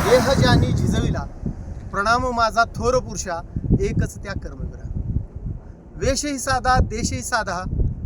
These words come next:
मुले साधी पाहिली, त्या साध्यांच्या जीवनासाठी आयुष्य लीला वाहिली.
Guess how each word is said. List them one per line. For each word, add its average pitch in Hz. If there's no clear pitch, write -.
मुले 202
साधी 208
पाहिली, 170
त्या 226
साध्यांच्या 214
जीवनासाठी 226
आयुष्य 185
लीला 160
वाहिली. 120